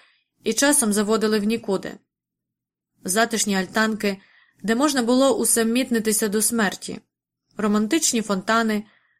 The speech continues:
бризки від яких грайливо розліталися віддалік,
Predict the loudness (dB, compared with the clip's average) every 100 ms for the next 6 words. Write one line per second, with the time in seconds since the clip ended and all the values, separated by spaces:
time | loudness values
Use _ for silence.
0 | _ _ _ _ _ -6 0 2 2 0
1 | 0 2 2 2 2 2 2 0 2 2
2 | 4 2 2 2 0 0 0 2 2 2
3 | 0 -2 -2 0 0 2 0 -4